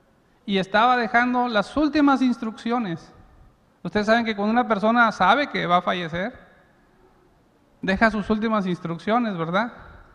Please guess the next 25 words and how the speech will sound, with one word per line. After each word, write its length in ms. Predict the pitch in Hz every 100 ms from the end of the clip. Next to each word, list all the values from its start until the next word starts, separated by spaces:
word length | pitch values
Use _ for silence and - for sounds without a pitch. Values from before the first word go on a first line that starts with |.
| - _ _ _ _ _ _ _ _ _ _
"Esta 260 | 170 - 170
casa 360 | 208 214 240
se 140 | 233 180
la 120 | 160
dejo 360 | 170 160 160
a 100 | 156
él. 160 | 147 147 - - - - - - _ _ _ _ _ _ _
Esta 340 | 165 175 185
cosa 280 | 196 214 247
se 100 | 202
la 120 | 170
dejo 280 | 160 156 151
a 80 | 151
él. 260 | 117 131 139 - - - - - - _ _ _ _ _ _ -
Este 260 | 175 -
reloj 520 | 196 175 180 214 226
es 200 | 185 180
para 640 | - 156 139 139 156 160 - - - - - - _ _ _
cuando 320 | 202 180 165
hay 100 | 180
tiempo 460 | - 196 262 262
y 80 | 247
cuando". 520 | - 160 135 127 120 120 - - - _ _ _ _ _ _ _ _ _
Y 140 | - 160
Pedro 720 | 160 _ 196 202 214 233